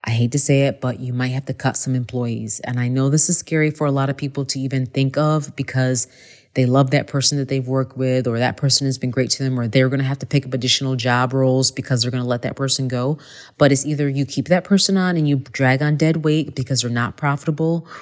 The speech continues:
or you let that person go and you pick up their job or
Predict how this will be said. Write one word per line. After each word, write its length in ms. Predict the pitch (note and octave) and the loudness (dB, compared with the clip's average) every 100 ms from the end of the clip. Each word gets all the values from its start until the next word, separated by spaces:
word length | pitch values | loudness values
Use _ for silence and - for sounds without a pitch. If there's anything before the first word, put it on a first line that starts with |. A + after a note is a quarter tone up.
| - - | -10 0
or 100 | C3+ | 2
you 140 | B2+ | 2
let 180 | A#2 A2+ | 0 -2
that 160 | D3+ | 0
person 320 | - D3+ - D#3+ | 2 2 2 2
go 300 | D3 C3+ C3 | 2 2 0
and 100 | B2+ | -4
you 80 | |
pick 220 | A#2 B2+ C3+ | -4 -4 -2
up 100 | C#3+ | 0
their 100 | D#3 | 0
job 380 | C#3+ C3+ C3+ | 2 0 0
or 100 | B2+ | -2